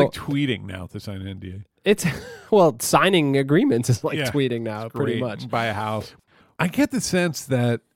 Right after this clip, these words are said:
Speaker 1: we could talk about N D As for another five thousand hours.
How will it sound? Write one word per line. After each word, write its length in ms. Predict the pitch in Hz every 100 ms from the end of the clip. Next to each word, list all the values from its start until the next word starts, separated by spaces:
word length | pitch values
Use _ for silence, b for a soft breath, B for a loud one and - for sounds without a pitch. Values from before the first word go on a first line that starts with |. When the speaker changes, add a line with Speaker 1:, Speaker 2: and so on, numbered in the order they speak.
| _
Speaker 1:
we 200 | 170 165
could 120 | 175 160
talk 220 | 156 139
about 240 | 131 127
N 140 | 127 123
D 200 | 120 117
As 140 | 113
for 140 | -
another 260 | 117 110 110
five 540 | - - 127 123 120
thousand 520 | - 123 113 107 110 101
hours. 600 | 104 110 123 - -